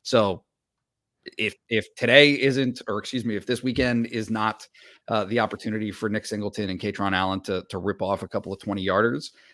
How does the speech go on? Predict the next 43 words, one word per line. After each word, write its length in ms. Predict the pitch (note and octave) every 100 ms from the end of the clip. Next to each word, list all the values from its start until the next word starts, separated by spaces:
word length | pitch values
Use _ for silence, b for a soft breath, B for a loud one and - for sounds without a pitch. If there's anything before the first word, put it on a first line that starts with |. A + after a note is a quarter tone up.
| b -
um, 360 | F2 D#2+ D#2+ - _ _ -
I, 320 | - B1+ F#2 -
I 120 | G2+
would 180 | G2 F2+
be 140 | G2
very, 280 | F2+ F2+ F2+
very 260 | F2+ E2+
surprised. 520 | E2 - E2+ D#2 E2+ -
It 100 | -
seems 220 | G2 F2+
like 140 | F2
this 220 | - F#2 F#2
is, 280 | F2+ F2 - _ _ -
uh, 220 | F2+ E2+ -
a, 80 | F2+
a 40 | -
prime 460 | - A#2 G#2 G2
opportunity 640 | - F2 - - F#2+ E2+ F2
for 200 | - F2
them 260 | F2 F2 -
to 120 | -
do 200 | A2 G2+
that. 240 | F#2+ F#2 - b _ _ -
Uh, 180 | F2+ F2 -
you 160 | D2 G#2
know, 120 | F#2
even 240 | C#3 C#3
Minnesota 540 | B2+ G#2+ - G#2+ E2+ E2+
last 300 | F#2 F2 -
week 200 | F#2 F2
had 180 | F#2+ F2
carries 440 | - F#2+ G2 F#2
of 160 | F#2 F2+ -
forty-one 640 | A2+ G#2 F#2 F#2 F#2+ F#2+ G2+
and 180 | F#2 F2+
forty-three 680 | - G#2 F#2+ F2+ - G2+ A2
yards. 420 | A2 G#2+ G#2 G2 _ B B -
Uh, 280 | F#2+ E2+ E2
Minnesota 400 | F#2 F2 G#2 G2
had 140 | F#2+
a 40 | F2
fifty-three 720 | - A2+ - A2+ - G2 G#2+
yard 440 | G#2 G2+ G#2 G2